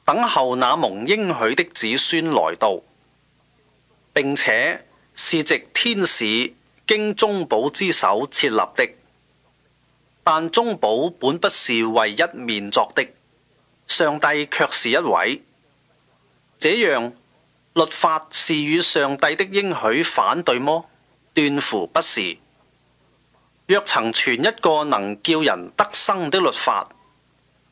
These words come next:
義就誠然本乎律法了。但聖經把眾人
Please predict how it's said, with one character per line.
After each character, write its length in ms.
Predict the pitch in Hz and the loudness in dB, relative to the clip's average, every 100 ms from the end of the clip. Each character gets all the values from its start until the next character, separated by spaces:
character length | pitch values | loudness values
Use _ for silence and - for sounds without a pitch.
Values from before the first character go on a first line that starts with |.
| - | -8
義 360 | 165 156 143 147 | -2 0 -2 0
就 260 | 147 120 | 2 2
誠 380 | 113 123 98 104 | 0 -2 -2 -4
然 160 | 95 87 _ | -4 -8 _
本 240 | 123 165 | -2 0
乎 280 | 196 117 90 | -2 -2 -2
律 120 | 98 | -2
法 260 | 110 - 107 | -2 0 -2
了。 320 | 92 90 90 - _ _ _ _ _ _ _ _ _ _ _ _ - | -2 -6 -8 -14 _ _ _ _ _ _ _ _ _ _ _ _ 0
但 280 | 156 160 | 0 0
聖 300 | 151 196 185 | 0 0 0
經 340 | 185 214 214 208 | 0 0 0 0
把 240 | 135 135 | 2 2
眾 280 | - 160 143 | 2 0 2
人 340 | 127 92 92 | 0 0 -6